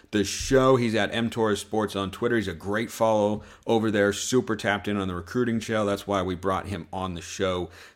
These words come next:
today. He's the host of the Ducks Dish podcast, covers Oregon for Fan Nation at Sports Illustrated, and his most prestigious honor, a frequent guest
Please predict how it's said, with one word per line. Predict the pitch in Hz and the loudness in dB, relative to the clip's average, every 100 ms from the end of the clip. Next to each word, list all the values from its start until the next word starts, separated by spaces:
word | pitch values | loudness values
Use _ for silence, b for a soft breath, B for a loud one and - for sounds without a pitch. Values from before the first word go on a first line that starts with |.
| - | -10
today. | 87 82 85 117 123 127 120 | -8 -6 -2 0 2 2 2
He's | 101 101 90 | 0 -2 -2
the | 92 | 0
host | 101 - | -2 -2
of | 90 | -6
the | |
Ducks | 92 92 | -6 -6
Dish | - 87 - | -8 -10 -6
podcast, | 107 110 - 110 107 | -4 -4 -2 -2 -2
covers | - 107 95 | 0 0 2
Oregon | 110 110 110 101 | 2 2 0 -4
for | |
Fan | 92 110 104 | -6 -2 0
Nation | 107 101 104 | 0 -2 -4
at | 95 | -6
Sports | - 104 92 - | -2 -2 -2 -2
Illustrated, | 127 123 123 123 120 117 110 B B B - | 0 0 -2 0 2 2 -2 B B B -6
and | 113 107 - | -2 -2 -2
his | 98 107 | -4 -2
most | 117 110 104 | -2 -2 -2
prestigious | 107 - 95 87 78 | -6 -4 -4 -4 -6
honor, | 73 80 | -8 -6
a | 131 120 | -4 -4
frequent | - 127 123 - 120 92 | -2 2 2 2 -2 -2
guest | 95 85 85 - | -2 -2 -4 -10